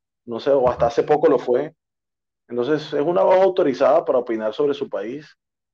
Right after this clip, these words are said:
Speaker 2: Sí.
Speaker 1: Él conoce qué es lo que es, conoce su gente, conoce su devenir, su vivir. Entonces, me imagino yo que, que,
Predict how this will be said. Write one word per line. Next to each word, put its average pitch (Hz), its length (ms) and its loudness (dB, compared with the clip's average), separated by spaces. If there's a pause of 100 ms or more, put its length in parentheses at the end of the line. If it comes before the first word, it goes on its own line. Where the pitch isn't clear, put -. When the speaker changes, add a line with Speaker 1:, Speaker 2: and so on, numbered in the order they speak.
(340)
Speaker 2:
Sí. 82 140 -6
Speaker 1:
Él 120 160 -6
conoce 135 440 -2
qué 127 100 -6
es 127 40 -4
lo 131 100 0
que 120 100 -2
es, 113 200 -12
conoce 117 320 -6
su 120 140 -14
gente, 131 260 -2
conoce 113 320 -6
su 123 160 -4
devenir, 107 800 -6
su 117 140 -6
vivir. 123 680 -6 (1200)
Entonces, 139 200 -8
me 139 120 -2
imagino 120 420 0
yo 151 320 2
que, 143 380 -4
que, 101 380 -6